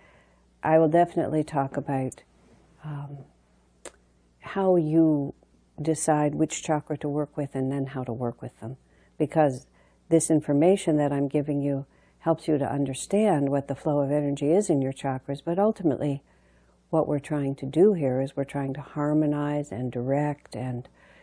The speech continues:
use our understanding of the chakras to work out our karma,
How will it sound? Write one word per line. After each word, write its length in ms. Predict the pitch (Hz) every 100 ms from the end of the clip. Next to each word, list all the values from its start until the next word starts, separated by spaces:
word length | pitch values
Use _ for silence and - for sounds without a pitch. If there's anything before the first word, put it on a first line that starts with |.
| _
use 260 | 160 170 165
our 160 | 156
understanding 600 | 151 151 143 - 147 139 135
of 80 |
the 80 | 135
chakras 400 | - 135 131 139
to 80 | -
work 240 | 135 135
out 140 | 143 135
our 80 | 131
karma, 580 | - 147 143 139 139